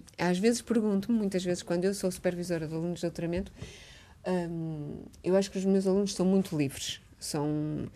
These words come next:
e para muitos não funciona, porque ficam completamente perdidos. E, portanto, andam completamente perdidos na selva e depois <laughs> encontrarem-se às vezes é difícil. E, e, portanto,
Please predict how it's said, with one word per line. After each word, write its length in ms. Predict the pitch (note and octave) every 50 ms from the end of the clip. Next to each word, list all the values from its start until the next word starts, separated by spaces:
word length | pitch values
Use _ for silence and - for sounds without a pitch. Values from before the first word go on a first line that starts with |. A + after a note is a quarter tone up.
| - - - - - - - - -
e 280 | - F3 E3 D#3+ D3+ -
para 260 | - - E3+ D#3+ D#3+
muitos 380 | E3+ E3+ F3+ G3 G3 G3 -
não 120 | A3 A3 G#3
funciona, 540 | G3+ - A3 A3 - - G#3 F3 D3 D3 D3+
porque 180 | - - -
ficam 240 | - D3 - - C#3
completamente 520 | C3+ - C#3 - C#3+ - C#3+ D3+ D3+ D3
perdidos. 440 | - - F#3 F3+ D#3+ B2 - - - -
E, 20 | -
portanto, 300 | - - - A#2+ A#2 -
andam 160 | C3+ C#3+ D3
completamente 540 | D3 - D3 D3+ - D3 C#3+ D3+ D#3 D#3 -
perdidos 340 | - D#3+ E3 F3 F3 E3+ F3
na 140 | F#3 F3+
selva 400 | F#3 - G3 F3 F3+ F#3 G#3+ A3 - - - - - - - -
e 280 | E3 D#3+ F3+ D#3+ D#3
depois 200 | D3 F3 E3+ D#3
<laughs> 20 | D#3
encontrarem-se 580 | D3+ D3 D#3+ E3 E3 F#3 G3 G3+ G#3+ A3 -
às 100 | F#3 F#3
vezes 160 | F#3+ F#3 F3+
é 80 | F#3 F3
difícil. 500 | D#3 D#3 C#3+ - - - - - G2+ A2+
E, 220 | A#2+ C3+ C#3+ D3+ D3+
e, 100 | - D3+
portanto, 520 | C3+ - - - D3+ D#3 E3 D#3+ G#3+ A#3